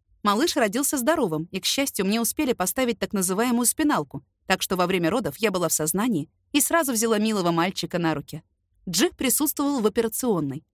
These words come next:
Ради этого знаменательного события был одет в медицинский халат и синие бахилы. Было забавно, когда операционная сестра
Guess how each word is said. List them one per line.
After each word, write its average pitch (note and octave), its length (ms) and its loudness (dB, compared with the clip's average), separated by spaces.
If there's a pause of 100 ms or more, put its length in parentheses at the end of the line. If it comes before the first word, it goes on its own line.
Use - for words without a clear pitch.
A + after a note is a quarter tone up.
Ради F#3 280 0
этого F3+ 280 0
знаменательного F#3 640 0
события D#3+ 480 -2
был G3 160 2
одет G#3+ 240 0
в - 20 0
медицинский G3 480 -2
халат F3+ 360 -2
и F#3 40 -4
синие E3+ 360 0
бахилы. D3+ 480 -4 (560)
Было B3 240 4
забавно, A#3 480 2
когда G3 260 0
операционная G3+ 600 0
сестра A#3 420 -2